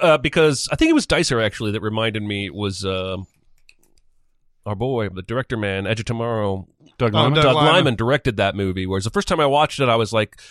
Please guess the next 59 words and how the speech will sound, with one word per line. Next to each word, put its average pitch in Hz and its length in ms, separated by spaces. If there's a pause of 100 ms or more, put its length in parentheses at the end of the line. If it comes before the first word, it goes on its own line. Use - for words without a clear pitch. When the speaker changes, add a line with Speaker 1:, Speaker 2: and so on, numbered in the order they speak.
(200)
Speaker 1:
"So - 100
Nicolas 160 280
Cage 190 360
has 160 160
a 156 60
movie 151 220
about 143 200
running 139 280
guns, 127 680
<laughs> - 20
so - 400
Jonah 180 280
Hill 190 180
has 175 140
a 160 60
movie 156 180
about 147 160
running 139 320
guns, 135 420 (220)
now 156 160
Tom 151 300
Cruise 165 260
has 147 100
a 131 60
movie 131 180
about 123 180
running 127 300
guns." 127 280
Speaker 3:
Yeah. 160 320 (220)
Speaker 1:
Uh, 135 200
but 131 120
when 160 140
I 170 40
went 208 180
back 196 180
and 156 120
watched 147 340
it, 135 180
'cause 135 220
Donald 160 240
Gleason's 190 420
in 196 100
it, 190 280
Speaker 2:
Yeah. 110 340
Speaker 1:
uh, 131 600
and 131 120
it, 151 360
it, 214 220
it 185 180
holds 165 240
up 147 140
better 127 260
the 104 120
second 113 320
time, 95 380
uh, 95 220
but 107 120
it's - 140
not, - 180